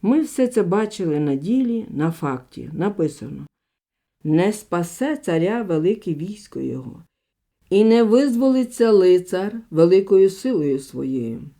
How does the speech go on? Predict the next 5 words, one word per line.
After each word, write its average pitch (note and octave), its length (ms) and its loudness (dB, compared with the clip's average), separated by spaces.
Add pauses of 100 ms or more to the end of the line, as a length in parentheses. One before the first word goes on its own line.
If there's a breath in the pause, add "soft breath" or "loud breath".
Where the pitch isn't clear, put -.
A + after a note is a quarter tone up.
(640)
Псалом C#3+ 540 -6 (120)
тридцять D3 420 -12
три, D#3 220 -10
сімнадцятий C#3 680 -10
вірш. - 380 -16